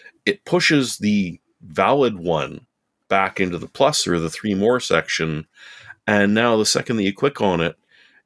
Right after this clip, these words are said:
you've given it permission to scrape the tab's name, the team's name, the team's url, your email address, the various things that you've put into the chat. It's just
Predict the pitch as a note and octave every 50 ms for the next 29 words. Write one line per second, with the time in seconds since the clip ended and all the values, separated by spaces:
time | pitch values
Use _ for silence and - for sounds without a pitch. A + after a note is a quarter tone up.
0 | _ _ _ - G#2 A#2+ A2+ G2+ F#2+ G#2+ A#2 A2+ A2+ G#2+ - - - A2 G#2 G#2
1 | G#2 - - - G2+ F#2 F2 F#2 - - - - G2+ F#2 F2 D#2 - - - -
2 | _ _ _ _ _ _ _ _ - - - - A#2+ A#2+ A#2 A2+ G#2 G2 - G#2
3 | G#2+ G#2+ G#2 G2+ G2+ G2+ G2 G2 F#2+ F#2 F2 E2 - - B2 B2 A2+ G#2+ G#2 G2+
4 | - - G2 G2 G2 F#2+ F#2+ F#2+ F#2 E2+ - - G2 G2 F2+ F2 D#2+ - - -
5 | A2 A#2+ A#2 A2+ A2+ A2 A2 G#2+ G#2+ G2+ F#2+ F2 E2 D#2+ D2 - A2 A#2 A#2+ A#2
6 | A2 G#2+ G#2 G#2 G2 F#2+ F#2+ F#2+ F#2+ - - G2 F#2+ F2+ F2+ F2 - - - -
7 | - _ _ _ - - - - - - - _ _ G2 F#2+ F#2 F2+ D#2 F2 E2+
8 | E2 E2+ E2 D#2+ - - - - F#2 F2+ E2+ - F2 F2 E2 - _ - - F#2+
9 | E2+ F2 F2 E2+ E2 E2 D#2+ E2 - - - - - A#2+ A#2 A2+ A2 G#2+ G#2+ G#2+
10 | - - - - - _ _ _ _ - - - - - - - _ _ _ _
11 | _ _ _ _ _ - D3+ E3 - - - - - - - G3+ G3+ - - -
12 | -